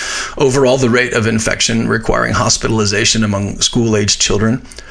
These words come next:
five to seventeen, at the beginning of the pandemic was roughly, uh, so from the beginning of the pandemic through July fourth, uh, the, the rate of those requiring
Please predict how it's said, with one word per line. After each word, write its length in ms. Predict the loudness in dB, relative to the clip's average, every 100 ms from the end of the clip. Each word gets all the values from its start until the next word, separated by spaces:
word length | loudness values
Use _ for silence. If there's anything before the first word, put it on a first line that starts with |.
| -18 -12
five 300 | -4 0 0
to 80 | 0
seventeen, 760 | 0 0 0 0 2 2 0 -2
at 100 | -4
the 60 | -2
beginning 340 | 0 0 0
of 60 | 0
the 80 |
pandemic 640 | 0 2 2 2 0 0 -2
was 220 | 0 0
roughly, 500 | 0 -2 0 -2 -2
uh, 300 | -2 0 0
so 360 | 0 0 -2 -2
from 240 | 0 2
the 60 | 2
beginning 480 | 2 2 2 0 0
of 240 | 0 0 0
the 180 | 0 2
pandemic 540 | 0 2 0 0 -2
through 360 | -2 0 0 0
July 400 | 0 0 0 -2
fourth, 580 | -2 -2 0 -2 -4 -8 -4
uh, 160 | -2 -2 -6 -10 -6
the, 320 | -4 -4 -4
the 80 | -2
rate 300 | 0 0 0
of 140 | -2 0
those 360 | 0 -2 -4 -12 -20 -10 -6
requiring 500 | -2 0 2 0